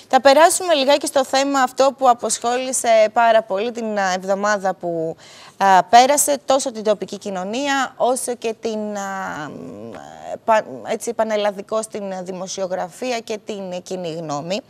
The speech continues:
Αφορά τα πενήντα οκτώ κρούσματα, τα τριάντα πέντε των οποίων, α,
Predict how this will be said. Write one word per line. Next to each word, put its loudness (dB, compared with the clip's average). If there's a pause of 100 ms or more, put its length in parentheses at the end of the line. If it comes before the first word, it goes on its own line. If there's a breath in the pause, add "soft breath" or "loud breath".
(560 loud breath)
Αφορά 8
τα 8
πενήντα 4
οκτώ 2
κρούσματα, -4
τα -4
τριάντα -2
πέντε 2
των -6
οποίων, -2
α, -4